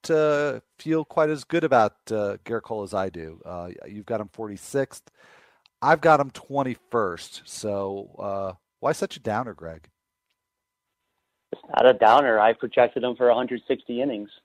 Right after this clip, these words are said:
Speaker 2: I just, I wanna see the velocities, and I wanna know he's healthy. So this,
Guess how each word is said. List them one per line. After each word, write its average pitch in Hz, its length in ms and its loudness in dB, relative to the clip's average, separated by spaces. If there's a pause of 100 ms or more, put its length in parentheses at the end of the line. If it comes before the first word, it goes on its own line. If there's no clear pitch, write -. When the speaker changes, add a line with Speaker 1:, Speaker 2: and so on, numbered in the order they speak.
(240)
Speaker 2:
I 107 120 -2
just, 107 220 -8 (180)
I 117 160 8
wanna 123 360 6 (160)
see 127 140 -2
the 117 120 0
velocities, 113 840 -2
and 104 100 -10
I 104 80 -4
wanna 101 260 -4
know 101 180 -6
he's 98 140 -12
healthy. 95 440 -4 (1120)
So 92 340 2
this, 123 140 4